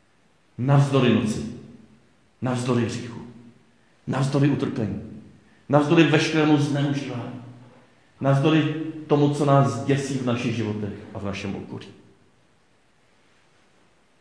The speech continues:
O vpravdě blahodárná noc, která spojila zemi s nebem, člověka s Bohem. Já se můžu jednou za rok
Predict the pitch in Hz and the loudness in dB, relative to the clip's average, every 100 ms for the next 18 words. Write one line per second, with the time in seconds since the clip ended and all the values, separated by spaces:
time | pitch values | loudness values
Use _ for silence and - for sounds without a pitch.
0 | _ - 117 135 123 123 117 117 123 120 | _ -4 -4 0 0 2 2 2 4 4
1 | 117 123 120 110 - - 113 107 107 - | 4 4 2 2 -2 -4 0 0 0 -2
2 | 113 113 110 - - 98 113 127 127 107 | 2 4 2 0 -8 -2 2 4 4 2
3 | 101 104 104 104 - - - - _ - | 0 0 -2 -6 -8 -14 -20 -20 _ -8
4 | 107 101 - 92 92 87 78 73 73 - | -4 -4 -6 -8 -10 -12 -12 -14 -18 -20
5 | _ _ _ _ _ _ _ _ _ _ | _ _ _ _ _ _ _ _ _ _
6 | _ _ _ _ _ - - - 120 123 | _ _ _ _ _ -18 -10 -2 0 0
7 | 117 - - - - - - _ _ _ | -2 -4 -10 -12 -16 -20 -20 _ _ _
8 | _ _ _ _ _ _ _ _ _ - | _ _ _ _ _ _ _ _ _ -8
9 | 135 139 135 117 113 107 95 | -6 0 0 0 -2 -4 -6